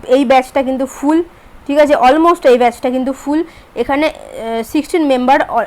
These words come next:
একজন মেম্বার আমাদের অ্যাডমিন তরফ থেকে একজন মেম্বার রয়েছে, ঠিক আছে? তো আর একজন মেম্বার জয়েন হতে পারবে, ঠিক আছে? আর একজনই কিন্তু এই ব্যাচটাতে নিতে পারবে, আর একজনই এখানটাতে জয়েন হতে পারবে। এবং দেখতে পারো প্রত্যেকটা আমাদের অফলাইনের মতন করে ক্লাস, প্রত্যেকটা স্টুডেন্টদের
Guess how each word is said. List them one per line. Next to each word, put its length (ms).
একজন 340
মেম্বার 320
আমাদের 300
অ্যাডমিন 400
তরফ 260
থেকে 180
একজন 280
মেম্বার 340
রয়েছে, 340
ঠিক 120
আছে? 240
তো 60
আর 180
একজন 300
মেম্বার 300
জয়েন 240
হতে 180
পারবে, 340
ঠিক 120
আছে? 140
আর 100
একজনই 480
কিন্তু 240
এই 180
ব্যাচটাতে 540
নিতে 360
পারবে, 280
আর 80
একজনই 540
এখানটাতে 440
জয়েন 300
হতে 140
পারবে। 260
এবং 160
দেখতে 280
পারো 140
প্রত্যেকটা 640
আমাদের 220
অফলাইনের 400
মতন 300
করে 200
ক্লাস, 280
প্রত্যেকটা 520
স্টুডেন্টদের 560